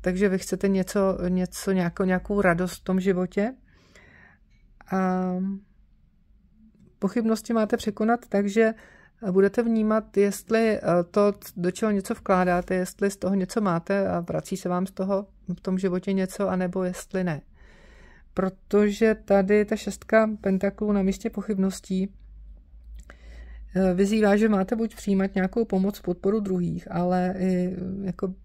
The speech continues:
mm, přispívat sami k tomu, mít nějakou rovnováhu.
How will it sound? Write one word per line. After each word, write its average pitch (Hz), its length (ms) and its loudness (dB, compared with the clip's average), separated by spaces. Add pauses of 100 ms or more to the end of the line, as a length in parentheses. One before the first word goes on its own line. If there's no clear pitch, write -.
(100)
mm, 180 340 -8 (960)
přispívat 202 580 -2
sami 165 400 -2
k - 60 -20
tomu, 175 360 -2
mít 190 340 -4
nějakou 190 340 2
rovnováhu. 180 720 0